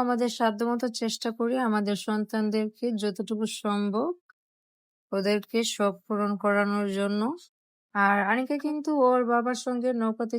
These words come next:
চড়ে বসে আছে। আর ইনিয়া যেহেতু ছোট, ওকে আসলে ওখানে দেওয়া ঠিক হবে না, সেই জন্য দেইনি।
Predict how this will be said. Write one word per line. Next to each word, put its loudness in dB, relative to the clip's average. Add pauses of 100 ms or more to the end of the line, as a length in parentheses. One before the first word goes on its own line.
চড়ে -2
বসে -4
আছে। -6 (680)
আর 2
ইনিয়া 0
যেহেতু -2 (120)
ছোট, -2 (240)
ওকে -2 (100)
আসলে -2 (260)
ওখানে -2
দেওয়া 0 (120)
ঠিক -4
হবে -2
না, 0
সেই -2
জন্য -4 (580)
দেইনি। 4